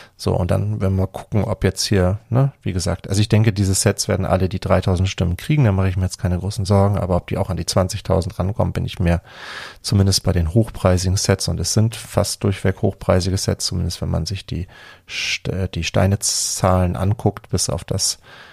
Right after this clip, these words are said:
Set von Jonas, was unter tausend Teile liegt, haben die anderen alle mal locker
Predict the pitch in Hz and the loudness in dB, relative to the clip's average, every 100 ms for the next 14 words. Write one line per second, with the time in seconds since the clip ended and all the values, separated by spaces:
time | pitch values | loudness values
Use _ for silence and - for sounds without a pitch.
0 | - - - 95 - 87 101 104 104 95 | -20 -6 -2 0 0 2 2 2 2 0
1 | - 143 117 101 104 92 95 113 95 90 | -2 0 0 2 2 2 0 0 0 0
2 | 92 - 90 90 - 90 87 87 87 87 | -6 -4 -4 -4 -4 -2 -2 -2 -2 -2
3 | 87 87 95 87 | -2 -2 -2 -4